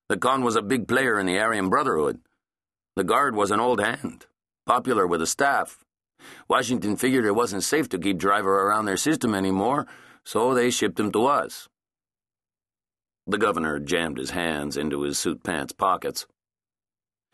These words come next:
"How the hell could something like this happen?"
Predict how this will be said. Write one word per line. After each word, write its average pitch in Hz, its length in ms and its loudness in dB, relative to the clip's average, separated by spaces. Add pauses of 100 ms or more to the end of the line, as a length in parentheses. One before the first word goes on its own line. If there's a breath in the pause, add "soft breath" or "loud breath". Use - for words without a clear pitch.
(320 soft breath)
"How 156 240 2
the 85 240 0
hell 131 280 2
could 80 220 -6
something 110 300 0
like 107 260 2
this 101 300 0
happen?" 80 480 -4